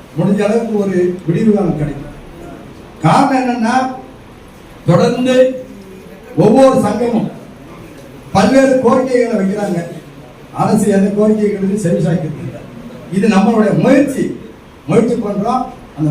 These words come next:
முயற்சியில கண்டிப்பா அந்த கோரிக்கைகள் வெற்றி பெற வேண்டும் என்றால் மிகப்பெரிய அளவுல கூட்டம் வரும்.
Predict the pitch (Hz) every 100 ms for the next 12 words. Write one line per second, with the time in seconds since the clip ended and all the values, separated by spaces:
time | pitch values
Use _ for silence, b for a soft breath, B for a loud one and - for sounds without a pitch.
0 | 196 226 226 214 196 175 - - - -
1 | 170 208 220 - 233 240 - - - -
2 | 160 160 - 240 254 240 214 208 269 240
3 | 233 214 214 190 180 170 160 156 - -
4 | - - - 208 285 285 277 277 262 247
5 | 247 254 226 220 160 147 -